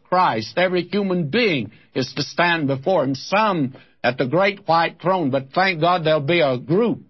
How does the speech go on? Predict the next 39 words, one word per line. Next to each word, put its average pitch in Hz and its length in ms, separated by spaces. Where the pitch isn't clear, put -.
called 190 280
the 156 40
church - 600
to 123 80
go 190 220
before 185 520
Him 123 340
beforehand 135 960
to 185 100
the 151 100
bema 160 600
of 135 140
Christ 110 600
to 156 100
see 208 240
whether 185 320
they 185 160
receive 170 500
a 131 60
crown 202 460
of 175 80
life. 170 420
Don't 156 160
know 170 80
about 170 360
you. 180 440
I'd 127 120
like 151 260
to 151 80
have 151 220
that 151 220
crown, 87 540
and 139 160
He 143 100
offers 120 500
that 120 260
crown 101 500
to 127 80
those. 107 420